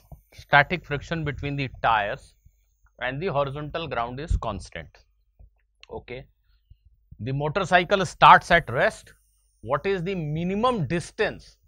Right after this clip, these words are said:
the motorcycle must travel in order to achieve its maximum allowed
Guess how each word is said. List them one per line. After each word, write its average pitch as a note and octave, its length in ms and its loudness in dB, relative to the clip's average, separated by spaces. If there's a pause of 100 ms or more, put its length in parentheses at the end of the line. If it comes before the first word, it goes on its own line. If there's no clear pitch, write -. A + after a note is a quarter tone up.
(480)
the C3 80 -8
motorcycle D#3 840 -4
must A#2+ 580 -2 (140)
travel C#3 440 6 (580)
in D3 240 -10 (120)
order D#3+ 360 2
to F#2 300 -12 (180)
achieve F#3+ 440 -4
its G#3 300 -2
maximum G3 960 0 (140)
allowed D3 680 2